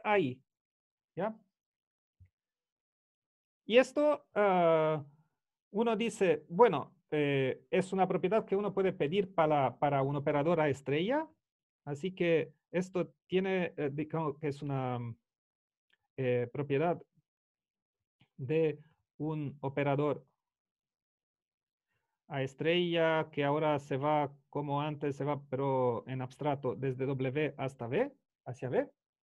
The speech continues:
Em, y si es que por si acaso existe un operador con estas propiedades,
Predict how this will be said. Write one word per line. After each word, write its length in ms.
Em, 680
y 420
si 240
es 140
que 140
por 220
si 120
acaso 280
existe 680
un 140
operador 440
con 160
estas 200
propiedades, 800